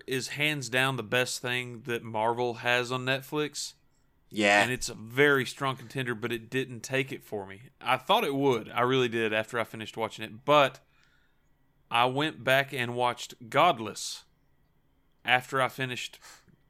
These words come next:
Speaker 1: Punisher. And I normally don't like Wild West sort of things. Like, I, I'm not a big fan of Westerns,
Speaker 2: Mm-hmm.
Speaker 1: but it's so well done and the characters are so good that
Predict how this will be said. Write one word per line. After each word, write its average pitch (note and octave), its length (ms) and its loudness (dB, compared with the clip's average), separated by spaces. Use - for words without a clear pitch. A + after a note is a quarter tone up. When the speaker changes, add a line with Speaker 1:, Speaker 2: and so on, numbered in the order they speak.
Speaker 1:
Punisher. B2+ 580 -4
And A#2 120 -2
I A#2+ 60 4
normally G3 360 0
don't F#3+ 220 0
like D3+ 540 -4
Wild B2 360 4
West C3+ 520 0
sort C3 300 -2
of A#2+ 120 -8
things. C3 300 -4
Like, B2 160 -4
I, C3+ 200 0
I'm B2+ 160 -4
not C3 160 2
a A#2+ 40 -2
big A#2+ 160 -2
fan C3+ 180 -2
of A2 80 -4
Westerns, B2 460 -4
Speaker 2:
Mm-hmm. - 80 -20
Speaker 1:
but B2 120 -2
it's B2 200 -2
so D#3+ 420 2
well D3 300 4
done B2+ 340 0
and A#2 80 -8
the A2+ 60 -6
characters C#3 520 -6
are A#2+ 80 -8
so C3+ 500 -2
good A#2 520 -2
that A#2+ 380 -2